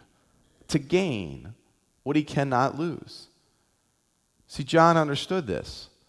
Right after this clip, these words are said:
Even though he had the crowds and the popularity, he knew he couldn't grasp onto them, that it was for him to let it go. And so he continues along this train of thought.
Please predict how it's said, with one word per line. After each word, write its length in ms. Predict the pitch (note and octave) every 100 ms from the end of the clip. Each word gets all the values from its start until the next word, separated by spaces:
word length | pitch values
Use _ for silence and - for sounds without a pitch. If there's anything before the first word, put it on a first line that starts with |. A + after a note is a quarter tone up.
| _ _ _ _ _
Even 240 | - F3+ F#3
though 120 | F3
he 100 | E3
had 180 | D#3+ D3+
the 80 | C#3+
crowds 600 | - C#3 C#3 C3 C3+ C3+
and 100 | C3
the 60 |
popularity, 1040 | B2+ C3+ C3 C3+ A#2+ G2 F#2+ A2 B2+ D3+ D3 _ _ _ _ _ _ _ _ _
he 160 | E3+ F3+
knew 180 | F#3
he 80 | E3+
couldn't 400 | D#3 E3 D3+ C#3 - _ _ _ _ _
grasp 440 | C3+ C#3 C#3+ - -
onto 360 | D#3 E3 C#3+
them, 340 | E2+ A1 G1+ G#2+ _ _ _ _ _ _ _ _ _ -
that 80 | B2
it 40 |
was 200 | C3+ -
for 280 | - - C#3
him 480 | D#3 D#3 D3+ C#3+ - _
to 100 | -
let 200 | A#2+ B2
it 220 | A#2+ A2+ -
go. 560 | C#3+ D#3 C#2+ G1+ B2+ - _ _ _ _ _ _ _ _ _ _ _ _ _ A#2
And 100 | A#2
so 380 | D#3 C#3+ - - -
he 120 | C3+ C#3+
continues 840 | D3 - F3+ E3+ B2 A2 A2+ - -
along 260 | A#2+ C3 C3
this 160 | B2
train 260 | - B2+ B2+
of 80 | C3
thought. 400 | F3+ E3+ F2+